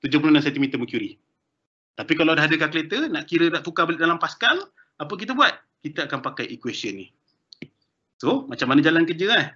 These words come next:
Ha, ni, sini. Ha. So, kalau boleh kita buat, atmospheric pressure sama dengan pressure yang dirasakan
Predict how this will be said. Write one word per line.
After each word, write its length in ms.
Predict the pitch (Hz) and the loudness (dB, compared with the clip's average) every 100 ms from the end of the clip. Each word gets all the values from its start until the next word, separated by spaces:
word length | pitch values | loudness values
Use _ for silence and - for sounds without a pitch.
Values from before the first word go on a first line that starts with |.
| _ - | _ -18
Ha, 160 | 101 104 | -12 -10
ni, 160 | 101 - | -10 -16
sini. 240 | - 98 95 - _ _ _ _ _ _ _ _ | -16 -16 -16 -20 _ _ _ _ _ _ _ _
Ha. 340 | 104 104 101 - - _ _ _ _ _ | -4 -2 -2 -6 -14 _ _ _ _ _
So, 260 | 110 131 175 | 0 2 2
kalau 240 | 127 131 127 | 2 2 4
boleh 240 | 139 160 | 6 6
kita 160 | 151 143 | 4 4
buat, 160 | 180 - - _ _ _ _ _ _ - | 4 4 -6 _ _ _ _ _ _ -2
atmospheric 580 | 175 254 247 196 160 - | 0 0 0 0 0 -2
pressure 320 | 110 - 151 | -8 -4 -2
sama 240 | 151 151 | 0 0
dengan 80 | 147 | 0
pressure 400 | 147 147 151 170 | 0 0 2 2
yang 60 | 139 | 2
dirasakan 880 | 139 139 - 226 214 - 196 156 | 2 -2 -6 -8 -8 -4 0 0